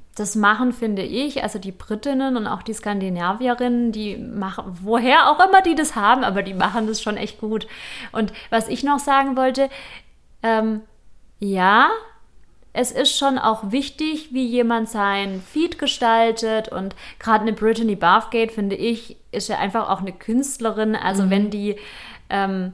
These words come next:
Speaker 2: Die Bilder
Speaker 1: auch
Speaker 2: sind sehr künstlich.
Speaker 1: Interior-Sachen
Speaker 2: Mhm.
Speaker 1: oder, ähm, das Wasser und wie sich das Licht vom Mond drauf spiegelt und so, die hat einfach auch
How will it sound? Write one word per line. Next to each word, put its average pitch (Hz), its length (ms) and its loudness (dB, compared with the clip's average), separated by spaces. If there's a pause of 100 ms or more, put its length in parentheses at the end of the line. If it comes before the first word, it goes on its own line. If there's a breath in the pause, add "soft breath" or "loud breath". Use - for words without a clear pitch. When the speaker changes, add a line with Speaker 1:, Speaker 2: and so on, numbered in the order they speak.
Speaker 2:
Die 196 60 -2
Bilder 190 240 4
Speaker 1:
auch 185 160 2
Speaker 2:
sind 226 140 4
sehr 175 160 4
künstlich. 185 280 2
Speaker 1:
Interior-Sachen 247 840 4
Speaker 2:
Mhm. 240 60 2
Speaker 1:
oder, 208 400 -2 (300 loud breath)
ähm, 214 160 0
das 208 220 -2
Wasser 240 380 4
und 226 140 0
wie 226 80 -2
sich 214 320 -6
das 214 200 -4
Licht 233 220 -2
vom 214 160 0
Mond 269 320 4
drauf 240 160 4
spiegelt 240 360 -2
und 233 120 -2
so, 226 100 -2
die 220 180 -2
hat 220 160 -2
einfach 220 480 -2
auch 208 340 -2